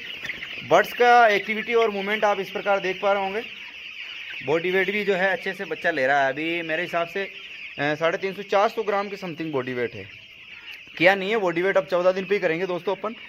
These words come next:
और, अ, दिन में हमने जो है बीच में से ceiling भी खोली थी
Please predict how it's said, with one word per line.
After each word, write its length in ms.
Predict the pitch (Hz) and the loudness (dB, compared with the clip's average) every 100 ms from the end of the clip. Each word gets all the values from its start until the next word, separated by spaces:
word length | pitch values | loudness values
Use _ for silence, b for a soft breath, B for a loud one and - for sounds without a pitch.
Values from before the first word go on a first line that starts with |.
| B B B B - | B B B B 0
और, 220 | 151 180 | 4 6
अ, 1000 | 185 185 131 139 135 131 127 110 - - 120 | 6 4 4 2 0 -2 -4 -6 -14 -8 -2
दिन 140 | 156 | 0
में 100 | 185 | 4
हमने 260 | 190 190 196 | 4 4 2
जो 140 | 185 | 4
है 140 | 185 196 | 4 4
बीच 220 | 165 170 | 2 -6
में 120 | 190 | -8
से 100 | 190 | -8
ceiling 260 | 165 165 185 | -6 -4 -4
भी 80 | 190 | -2
खोली 260 | 170 180 | 0 0
थी 180 | 185 214 | -2 -6